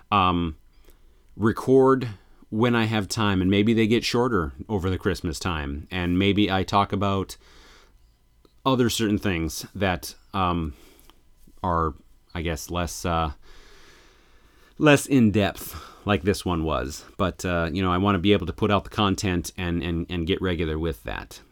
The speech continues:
So <sighs> that's a lot of talking. And, uh, my voice is now, uh, hurting because, uh, it's been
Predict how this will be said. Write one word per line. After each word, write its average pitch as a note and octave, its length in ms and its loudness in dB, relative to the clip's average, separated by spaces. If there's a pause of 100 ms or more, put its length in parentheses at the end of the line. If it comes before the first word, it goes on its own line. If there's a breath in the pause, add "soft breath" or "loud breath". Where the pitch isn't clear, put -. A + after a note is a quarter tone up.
So G2 440 4 (1120 loud breath)
<sighs> - 60 -2 (840 loud breath)
that's G#2+ 200 -4
a E2 200 -2 (200 loud breath)
lot G#2 180 2
of G#2+ 60 -6
talking. D#2+ 420 2 (640 loud breath)
And, A#2+ 320 6
uh, A2+ 240 4
my A#2+ 200 2
voice C3+ 300 4
is C3 100 -2
now, C#3 280 4
uh, C3 160 2
hurting A#2+ 400 4
because, A2 400 -2
uh, G#2 60 -2
it's G2 200 -2
been - 140 -12